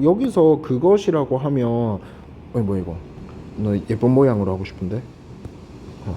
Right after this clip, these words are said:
여기서 그, 이게 아니네요. 어, 자, 여기서 그것이라고 하면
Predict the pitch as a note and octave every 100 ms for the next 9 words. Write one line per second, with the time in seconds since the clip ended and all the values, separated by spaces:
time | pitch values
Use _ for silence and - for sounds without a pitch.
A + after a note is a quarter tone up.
0 | - - - D#3+ G3+ B3+ A#3 E3+ C#3 -
1 | - - - - - - - - - A2+
2 | F#2 F#2 G2+ F#2 C3 D#3+ - F2 E2+ F#2+
3 | A#2 E3+ G3 G3 G#3 G#3 G#3 C3 E3+ F#3
4 | D#3 C3+ B2+ B2+ E3 D#3 A2 A2 G#2+